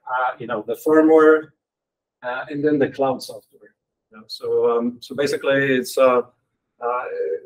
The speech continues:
it's, uh, basically taking all these, uh, different, uh, things that are difficult to make work together and, uh, uh, and packages that and, uh, provides us a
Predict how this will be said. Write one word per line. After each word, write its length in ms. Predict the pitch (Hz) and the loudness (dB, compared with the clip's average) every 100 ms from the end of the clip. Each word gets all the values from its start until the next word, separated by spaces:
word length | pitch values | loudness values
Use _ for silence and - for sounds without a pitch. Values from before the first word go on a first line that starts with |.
| - | -10
it's, 220 | - - 392 | -10 -4 -2
uh, 140 | 156 | -2
basically 720 | 294 - 392 370 349 320 - | 2 2 2 2 4 4 2
taking 380 | - 170 - 151 | -4 -4 -2 4
all 220 | 143 143 | 6 6
these, 300 | 143 135 - | 2 -10 -2
uh, 140 | 131 127 | 0 0
different, 340 | 143 139 131 - - | -2 -4 -8 -8 -6
uh, 240 | 123 117 117 _ _ | -2 -2 -2 _ _
things 320 | 165 156 147 - | 2 4 2 0
that 120 | 127 | 0
are 100 | 117 | 0
difficult 640 | 101 156 139 127 113 113 - - | 0 -4 -4 -2 -2 -4 -18 -10
to 120 | 120 | -6
make 300 | 120 127 127 | -4 -6 -8
work 280 | 139 139 143 | -2 -2 -2
together 500 | - 147 156 170 185 _ 139 | -4 -2 0 0 -2 _ -6
and, 180 | 135 123 | -2 4
uh, 220 | 131 127 - _ _ _ _ _ - | 4 4 -4 _ _ _ _ _ -12
uh, 180 | 123 135 139 | -10 -8 -6
and 180 | 120 | -2
packages 480 | 147 - 151 139 131 | 2 2 0 -6 -6
that 320 | - 143 151 - - | 0 2 2 -6 -12
and, 180 | 131 120 | -6 0
uh, 240 | 123 123 - _ _ | 4 2 0 _ _
provides 360 | 131 131 123 135 | 2 4 4 0
us 140 | 117 | 0
a 320 | 120 120 117 | 2 2 0